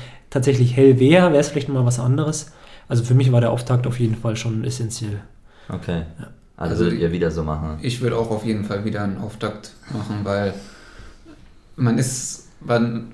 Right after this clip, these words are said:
Speaker 3: ist einfach wach am Start, weil man einfach halt schon vier Stunden
Speaker 2: Ja.
Speaker 3: wach ist.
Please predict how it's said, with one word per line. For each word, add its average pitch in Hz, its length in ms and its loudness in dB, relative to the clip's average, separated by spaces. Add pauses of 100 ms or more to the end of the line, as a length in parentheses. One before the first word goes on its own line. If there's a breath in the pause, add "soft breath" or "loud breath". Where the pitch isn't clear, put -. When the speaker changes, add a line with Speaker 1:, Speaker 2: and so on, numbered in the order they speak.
Speaker 3:
ist - 220 -4
einfach 127 400 0
wach 117 180 0
am 104 140 -6
Start, 104 300 -4
weil 107 80 -4
man 107 120 -2
einfach 117 320 -4
halt 104 160 -4
schon 104 140 -6
vier 104 160 -6
Stunden 92 180 -4
Speaker 2:
Ja. 90 220 0
Speaker 3:
wach 98 180 -4
ist. - 340 -10